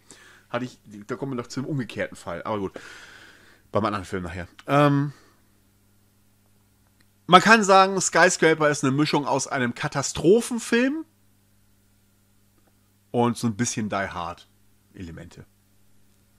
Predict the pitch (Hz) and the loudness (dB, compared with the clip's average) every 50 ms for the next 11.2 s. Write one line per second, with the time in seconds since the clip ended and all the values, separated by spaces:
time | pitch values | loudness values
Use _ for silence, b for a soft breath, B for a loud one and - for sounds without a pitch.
0 | _ _ - 95 95 104 _ _ - - - - - - B B B B B B | _ _ -20 -20 -20 -20 _ _ -20 -20 -20 -20 -20 -20 B B B B B B
1 | B B B B B B B B B B _ - 143 139 139 139 139 170 190 190 | B B B B B B B B B B _ 0 2 4 6 6 6 6 6 4
2 | 196 190 190 170 165 165 190 190 160 160 160 - 120 - 107 98 98 - - - | 4 -2 -4 -4 2 2 4 6 6 6 4 4 0 -2 -2 -2 -2 -4 -8 -12
3 | - - 131 139 139 135 135 135 139 135 - - - _ _ _ _ _ _ _ | -10 -6 -2 0 2 2 0 0 -2 -6 -10 -14 -20 _ _ _ _ _ _ _
4 | _ _ _ _ - 143 151 156 180 208 214 - 233 226 233 226 208 190 214 233 | _ _ _ _ 0 2 4 6 4 4 4 6 6 6 6 6 0 -2 -4 -2
5 | - 202 202 208 214 214 214 156 156 165 160 170 185 202 - - 185 170 170 - | 2 6 6 6 6 4 -2 -2 0 2 6 8 8 8 6 4 2 2 2 2
6 | - 170 208 214 - - 190 190 196 190 - - - 165 156 160 165 165 165 165 | 2 0 0 0 2 0 2 2 2 -2 -4 -6 -2 -2 0 0 0 -2 -4 -8
7 | 165 156 151 - _ _ _ _ - - - - 196 - 202 196 185 - - 190 | -8 -10 -14 -18 _ _ _ _ -18 -10 -2 -2 -2 0 0 -2 -2 0 -2 0
8 | 202 185 - 196 190 - - - 208 202 208 190 196 - - 160 160 160 165 165 | 0 0 -4 -6 -10 -10 -6 -4 -2 -2 -2 -4 -6 -8 -4 -4 -4 -2 0 -2
9 | 165 - - - - 165 127 139 185 185 196 180 180 170 160 143 123 151 165 190 | -2 -4 -6 -16 -16 -10 -4 -2 4 6 6 6 6 4 0 2 4 6 8 8
10 | 196 175 185 185 180 175 156 175 180 165 143 143 151 151 190 170 - - - - | 8 6 4 4 4 4 4 6 4 6 6 6 6 4 4 0 -2 -4 -2 2
11 | 120 127 143 | 2 2 2